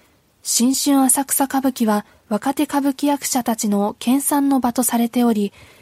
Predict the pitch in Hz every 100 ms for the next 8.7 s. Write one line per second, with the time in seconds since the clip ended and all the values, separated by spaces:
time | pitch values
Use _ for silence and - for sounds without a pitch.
0 | - - 247 247 240 - 214 220 - -
1 | 254 - 254 240 233 - - - 269 254
2 | 226 214 208 - 226 285 330 277 233 202
3 | 202 220 220 214 202 190 190 - _ _
4 | - - _ _ _ _ - 240 254 254
5 | 247 240 226 - 254 - 240 247 240 247
6 | 240 233 233 226 226 - _ - - 311
7 | 302 285 262 240 220 202 208 - 226 226
8 | 262 262 262 233 220 208